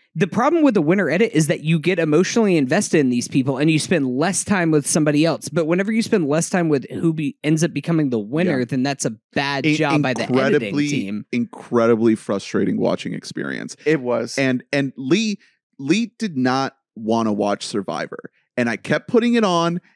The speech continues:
Speaker 2: and she got fucking invested. She got
Speaker 1: <laughs>
Speaker 2: sucked into it.
Speaker 1: This is what happens with
Speaker 2: Where,
Speaker 1: Gaia.
Speaker 2: to the
Speaker 1: <laughs>
Speaker 2: point where she got upset with me when I watched an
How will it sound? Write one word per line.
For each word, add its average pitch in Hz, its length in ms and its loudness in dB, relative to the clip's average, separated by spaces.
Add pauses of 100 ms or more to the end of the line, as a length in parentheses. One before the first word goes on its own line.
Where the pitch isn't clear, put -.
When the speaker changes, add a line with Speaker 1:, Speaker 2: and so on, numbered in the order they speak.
Speaker 2:
and 123 100 0
she 127 200 -4
got 139 280 -2
fucking 170 520 -4
invested. 131 720 -4 (160)
She - 180 0
got - 260 2
Speaker 1:
<laughs> - 0 -
Speaker 2:
sucked - 440 0
into 208 420 2
it. 127 60 4
Speaker 1:
This 170 120 4
is 185 80 2
what 226 140 2
happens 156 380 -2
with 139 100 -2
Speaker 2:
Where, 165 140 4
Speaker 1:
Gaia. 123 160 0
Speaker 2:
to 160 60 4 (180)
the 254 60 -2
Speaker 1:
<laughs> - 40 -4
Speaker 2:
point 185 320 2 (240)
where 165 160 4
she 175 240 -4
got 175 220 2
upset 196 440 0
with 208 240 0
me 147 220 2
when 135 220 0
I 131 80 2
watched 143 340 0
an 127 80 -4